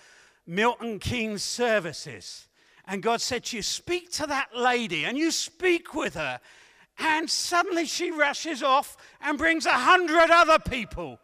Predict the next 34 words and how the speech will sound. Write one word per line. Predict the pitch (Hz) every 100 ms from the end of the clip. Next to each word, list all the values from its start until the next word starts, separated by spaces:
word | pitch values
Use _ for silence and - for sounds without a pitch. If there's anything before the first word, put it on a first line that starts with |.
| _ _ _ _
And | 247 311 302
you're | 294 359 403
there | 294 311
having | 277 302 294 302
your | 311
lunch | 359 285 294 -
and | 277 247 254
your, | 269 277 247
your | 277
drink, | 285 247 285 302 285 - -
and | 269 285
they | 311 359
want | 311 311 302 -
to | 285 285
know | 277 277 294
about | 294 294 294
Jesus. | 202 254 294 262 196 135 - - - - - -
And | 269 311
they | 294 320
want | 330 349 311
to | 269
know | 339 277 277
so | - 311 330 320
much | 262 233 -
that | 320 269
they | 254 285 269
encourage | 285 233 320 330 311 285
you | 294 277
to | 294
stop | - - 311 285 -
for | -
two | 302 247 302
days. | 302 320 294 170 127 - - _ _ _ _ _ _ _ _ _ _ _ _ 143
Amen. | 240 262